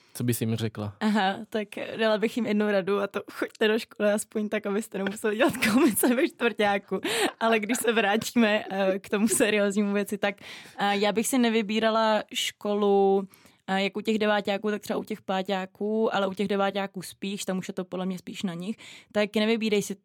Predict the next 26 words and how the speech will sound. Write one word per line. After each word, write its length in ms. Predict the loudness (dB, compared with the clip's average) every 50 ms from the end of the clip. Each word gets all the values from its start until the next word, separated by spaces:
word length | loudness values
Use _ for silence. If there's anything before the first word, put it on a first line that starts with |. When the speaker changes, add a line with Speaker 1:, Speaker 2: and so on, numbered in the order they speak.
| _ _ _
Speaker 2:
te 120 | -4 -4
si 120 | -2 -4 -6
tu 100 | -6 -6
školu 340 | -8 -4 -2 0 2 2
jenom 260 | 2 2 0 0 -2 -4
třeba 380 | -6 -4 -2 -2 0 0 -2
podle 420 | -4 -4 -6 -6 -2 -2 -2 -2 -2
oboru 600 | -4 -4 -2 -2 0 2 2 4 4 4 4 2
nebo 540 | 2 0 0 0 2 2 4 2 2 0 -2 -8 -16 -20 _ _
podle 260 | -4 -2 0 0 0
toho, 220 | 0 0 2 2 2
jaký 320 | 0 -2 -4 -6 -8 -6
vzdělání 540 | -4 -4 -4 -2 -4 -2 -2 -2 -2 -2 -2
vám 180 | -4 -4 -6
ta 80 | -6 -10
škola 260 | -12 -8 -6 -6 -4 -4
může 220 | -4 -4 -2 -2
nabídnout. 640 | -2 -2 -2 -6 -6 -6 -6 -6 -6 -8 -12 -12 _
Ač 240 | -8 -6 -6 -6 -6
si 100 | -4 -2
myslím, 260 | -2 -2 -4 -4 -4
že 80 | -4 -4
je 80 | -4
to 80 | -4 -6
hodně 240 | -6 -6 -4 -4 -4
důležitý, 560 | 0 0 0 0 -2 -4 -6 -6 -6 -6 -6